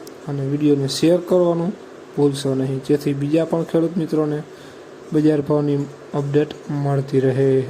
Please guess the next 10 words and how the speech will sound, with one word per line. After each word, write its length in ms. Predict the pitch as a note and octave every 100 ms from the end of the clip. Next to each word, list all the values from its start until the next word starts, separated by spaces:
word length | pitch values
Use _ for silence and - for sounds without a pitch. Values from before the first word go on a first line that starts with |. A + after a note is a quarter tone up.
| -
અને 160 | - C3+
ચેનલમાં 560 | C#3 D3 D3 C#3+ C#3
નવા 280 | C#3+ E3+ F3+
હોય 180 | D#3+ D3 C#3 - - - - -
તો 80 | C#3+
એક 120 | C#3+
વાર 160 | C#3+ C#3
ચેનલને 460 | D3 C#3+ C#3 C#3
સબસ્ક્રાઇબ 640 | C3+ - C3 - - F3 F3+ -
કરવાનું 460 | D3+ C#3 C3 C#3